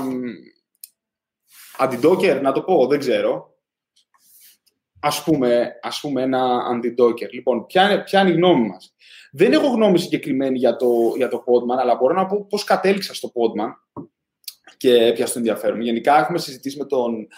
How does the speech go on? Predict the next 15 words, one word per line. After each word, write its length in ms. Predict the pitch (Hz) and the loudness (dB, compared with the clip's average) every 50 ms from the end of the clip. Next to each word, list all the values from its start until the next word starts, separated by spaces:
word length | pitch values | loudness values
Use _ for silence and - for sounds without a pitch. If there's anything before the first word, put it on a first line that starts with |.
| - _ - | -20 _ -6
Αντώνη 480 | - 107 110 120 117 113 110 113 117 | -4 -2 2 4 4 4 4 2 -2
το 360 | 113 123 117 113 113 113 104 101 101 98 98 101 104 | 0 4 6 6 6 6 6 4 0 -2 -2 -4 -4
τελευταίο 380 | 117 110 107 - - - 127 | -4 -4 -4 -2 -2 -2 -2
καιρό 500 | 123 - 120 113 113 107 101 101 - - _ _ _ _ | -2 -2 -2 0 0 0 0 0 -2 -6 _ _ _ _
για 140 | - 117 | -2 -2
διάφορα 420 | 110 123 127 131 127 - 143 131 - | 2 2 2 2 2 2 2 0 0
προϊόντα, 720 | - 113 113 107 104 98 104 104 107 101 107 120 - _ _ _ _ _ _ - | 2 2 2 2 4 2 2 2 0 -2 -4 -6 -10 _ _ _ _ _ _ -4
ένα 540 | 113 120 127 135 143 143 139 135 131 127 120 | -2 0 0 0 0 0 2 2 2 2 2
εκ 160 | 117 117 - | 0 0 -2
των 160 | - 131 117 | -4 -2 -2
οποίων, 340 | 117 113 117 - 127 131 127 | -2 -2 -2 0 0 0 0
ρε 80 | 123 123 | 0 -2
παιδί 160 | 127 120 127 | -2 -4 -6
μου, 100 | 127 123 | -6 -4
περιλα-, 760 | 123 123 113 113 113 117 117 120 120 123 117 117 107 104 | -4 -4 -4 -4 -2 -2 0 0 2 2 0 0 0 -2